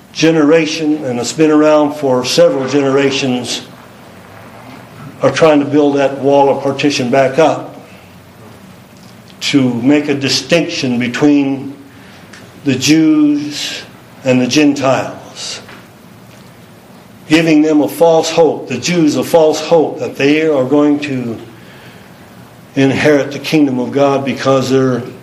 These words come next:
Abraham's natural posterity. That's a false hope. Someone asked a preacher one time, "If you had a message all prepared and a Jew came into your congregation, would you change your message?"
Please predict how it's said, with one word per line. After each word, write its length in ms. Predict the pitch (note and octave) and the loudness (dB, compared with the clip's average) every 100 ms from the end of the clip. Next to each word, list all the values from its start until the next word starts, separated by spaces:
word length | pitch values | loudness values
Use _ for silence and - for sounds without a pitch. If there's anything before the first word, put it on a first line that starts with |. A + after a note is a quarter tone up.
| - | -2
Abraham's 1080 | C#3 C#3 A#2+ G2 C3+ B2 A#2+ A2+ - - - - - | 0 0 -2 -2 0 0 -2 -4 -4 -6 -8 -18 -6
natural 420 | C#3 B2 - B2 | 0 0 -2 -6
posterity. 840 | G2+ B2 A2 - - A2 G#2 B2+ B2+ | -4 -4 -2 -4 -6 -6 -6 -10 -8
That's 240 | B2 - | -8 -6
a 60 | C3 | -8
false 380 | - A#2+ A#2 - | 0 2 0 -2
hope. 280 | A#2+ G#2 - - - - - - - - - - | -6 -6 -12 -20 -20 -20 -20 -20 -20 -20 -14 -2
Someone 360 | - B3+ G#3+ | 2 4 4
asked 380 | F#3+ E3+ D3+ - | 2 0 -2 -2
a 80 | C3+ | -4
preacher 460 | - E3+ D3 C#3+ C3 | -2 -2 0 0 0
one 180 | C3+ | 0
time, 420 | B2+ C3+ C3 B2+ A2+ - - - - - | 0 0 0 -2 -4 -10 -14 -16 -6 -2
"If 180 | D3 | 0
you 140 | A#3 A#3 | 2 2
had 140 | G#3+ | 2
a 60 | F3+ | 2
message 420 | G3 G3 E3+ C#3 | 2 2 0 2
all 260 | E3+ F3 F3 | 4 4 2
prepared 880 | C#3 - D3 D3 E3+ F#3 - A#2+ - - - - - - - - - - - - - - | -4 0 2 4 2 0 -6 -10 -16 -20 -20 -20 -20 -20 -20 -20 -20 -18 -18 -16 -14 -4
and 160 | D#3+ D3 | 2 2
a 60 | C3+ | 2
Jew 320 | D3 F#3+ F#3 | 0 -2 0
came 260 | F3+ F3 | 0 2
into 200 | E3+ E3 | 2 0
your 140 | D#3+ D3+ | 0 0
congregation, 840 | D#3 E3+ D#3 C#3+ D3 E3 E3 F3 | 2 2 2 0 0 -2 -2 0
would 140 | D#3 D#3 | 0 0
you 80 | |
change 360 | E3 F3+ F3+ F3+ | -2 0 0 0
your 100 | E3+ | 0
message?" 640 | E3+ F3+ G3+ A3+ - - | 0 0 -2 -6 -8 -14